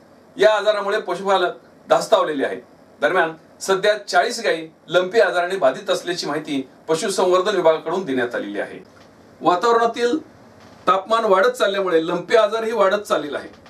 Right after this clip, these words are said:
हा आजार जून महिन्यात कमी झाला होता. परिणामी, कमी आजारामुळे पशुपालकांचा जीवही भांड्यात पडलेला होता. मात्र, पुन्हा या आजाराने जोर धरल्यामुळे जनावरांच्या अंगावरती बारीक गाठी उद्भवत असून पायांना सूज येत असल्याचं चित्र आहे.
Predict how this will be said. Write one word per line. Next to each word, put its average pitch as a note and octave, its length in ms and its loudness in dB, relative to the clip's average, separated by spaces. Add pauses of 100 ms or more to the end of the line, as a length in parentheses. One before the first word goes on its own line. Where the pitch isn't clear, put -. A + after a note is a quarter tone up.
हा G3 120 4
आजार G#3+ 260 2 (140)
जून A#3 180 -6
महिन्यात G3 300 2 (480)
कमी G#3+ 200 4
झाला G#3 220 2
होता. D3+ 320 -4 (340)
परिणामी, A3 360 4
कमी A3 320 2
आजारामुळे F#3 540 -2 (460)
पशुपालकांचा A3+ 840 2
जीवही G#3+ 280 -4
भांड्यात F#3 340 2
पडलेला C#3 380 -2
होता. - 180 -10 (480)
मात्र, G#3 260 2
पुन्हा A3 420 0
या A#3+ 140 2
आजाराने A3 380 0
जोर G3+ 320 0
धरल्यामुळे F#3 580 0 (260)
जनावरांच्या G3+ 540 2
अंगावरती G3 400 0
बारीक F#3 420 0
गाठी G3 400 -2 (100)
उद्भवत G3 380 2
असून E3 300 -2
पायांना G#3 600 0
सूज A3 380 -4
येत F#3+ 140 2
असल्याचं F3+ 380 0
चित्र - 280 -2
आहे. C3 220 -2